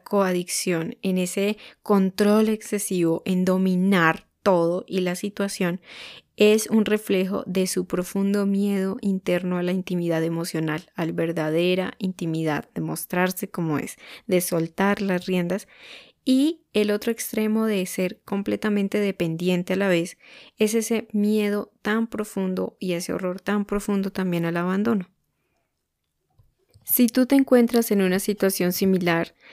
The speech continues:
donde ves que tu adicción a alguna sustancia hace que te resulte más fácil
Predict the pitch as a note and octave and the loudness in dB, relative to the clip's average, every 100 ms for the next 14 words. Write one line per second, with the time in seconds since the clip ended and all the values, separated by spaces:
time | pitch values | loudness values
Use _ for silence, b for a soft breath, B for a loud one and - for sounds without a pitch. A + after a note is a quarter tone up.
0 | B B - G#3+ G#3+ G#3+ G3+ G3 G3 - | B B 2 6 6 6 6 6 6 2
1 | G3 G#3 A3 A#3 - B3 A#3+ - _ - | 4 8 8 8 4 4 4 2 _ -20
2 | - A3 - G3 G3 F3+ - G3 G3 G3+ | 0 0 2 0 0 0 0 2 4 4
3 | F#3+ F#3+ F3+ F#3+ G3 - - F#3 F3 F#3 | 2 2 0 0 -4 -4 0 0 2 2
4 | F3 F3 F3 G3 - F#3+ F#3 - E3 F3 | 0 0 -4 -4 -2 -2 0 0 0 0
5 | F3 F3+ - F#3 F3+ F3+ G3 | 0 -2 0 -2 0 -2 -4